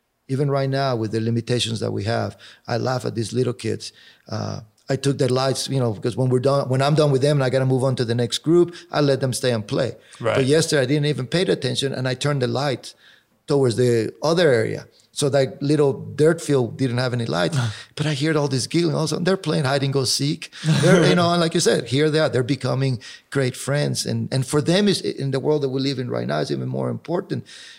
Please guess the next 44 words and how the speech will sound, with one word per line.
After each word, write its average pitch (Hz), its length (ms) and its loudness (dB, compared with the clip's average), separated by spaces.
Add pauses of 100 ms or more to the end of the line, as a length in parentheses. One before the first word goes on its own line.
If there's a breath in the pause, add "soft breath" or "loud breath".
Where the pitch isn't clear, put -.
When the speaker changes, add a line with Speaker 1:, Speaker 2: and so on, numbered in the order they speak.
(120)
Speaker 1:
because, 135 520 -2
you 226 60 0
know, 156 240 0
everybody's 147 440 0
in 135 80 -2
their 123 140 2
own 120 120 0
bubbles. - 400 -4 (120)
Speaker 2:
Yep. 95 200 -6
Speaker 1:
You 117 80 -4
know, 120 140 0
you 120 180 -2
go 131 220 -2
and 113 200 -2
they 127 100 2
don't 143 120 2
even 117 140 0
go 113 60 -2
to 107 100 -2
school. 139 240 -2
So, 101 240 -6 (260 loud breath)
so - 160 -8
maybe 127 320 0
the 120 180 2
two 131 160 -4
families 127 440 -2
that 117 100 0
live 123 240 0
close, 123 400 2
they 117 140 -2
spend 123 260 -4
time 123 160 -2
together. 120 380 -2
So 117 120 -6
they're 113 140 0
not - 440 -6
picking 117 260 -4
up 113 120 -2
or 110 60 -6
driving 113 340 -2
other 101 180 -4
kids, 135 200 -4
just 117 280 -8
them. 131 240 -2